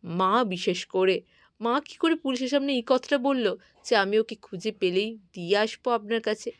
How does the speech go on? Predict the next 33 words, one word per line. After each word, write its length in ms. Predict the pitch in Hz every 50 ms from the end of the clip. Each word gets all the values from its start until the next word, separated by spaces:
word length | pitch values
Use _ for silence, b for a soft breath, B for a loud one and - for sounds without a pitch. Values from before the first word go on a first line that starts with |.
| b b b b b b
তার 120 | - 214
মানে 200 | 202 214 220 262
মাও 360 | 277 254 226 185 180 190 240 320
এটাই 300 | 277 - - 320 349 359
বিশ্বাস 400 | 339 294 - - 277 254 247 -
করে 280 | - 220 208 240 302
যে 140 | 311 330 311
আমি 220 | 226 208 208 240
খুনটা 400 | 247 _ - 254 233 214 214 -
করতে 380 | - - 226 220 226 - - 262
পারি। 380 | - - 277 294 285 226 - - _ _ _ _ _ -
ব্যাস, 420 | 175 185 202 165 175 180 - - B B B B B B B
এই 220 | - 240 254 - _ -
একটা 440 | - 220 247 - _ _ - - 330
অভিমান 380 | 302 254 226 247 262 269 262 240
থেকেই 440 | - 277 233 214 - 277 330 349
আজকে 400 | 349 262 240 - - - 262 247
রূপা 260 | 220 226 220 - 240 233
কয়েক 380 | - - 220 226 226 196 190
বিগত 440 | 196 208 190 - 233 226 240 - 285
বছর 500 | 269 220 196 180 180 180 - 220 208 214 _ -
বাড়ি 320 | - 190 180 175 185 214 214 _
থেকে, 400 | - 190 170 - - 208 202 202 _ _ _ _ _ _ _
পরিজনদের 560 | - 190 208 208 185 226 247 233 226 220 247 233 _
থেকে 240 | - 196 185 - -
অনেকটা 480 | - 190 196 202 214 208 _ - 185
দূরে। 260 | 160 175 170 185 196 185 190 B B B B B B B B B B 262
রূপার 440 | 214 208 254 262 - - 339 339
কি 160 | 330 - 415 403
কোনোদিনও 540 | - - 240 226 220 240 233 285 269 302
ওই 120 | 294 262 240
অভিমানগুলো 560 | 226 226 - 240 247 240 240 233 247 247 233
মিটবে? 540 | 196 196 196 180 185 - - 262 240 185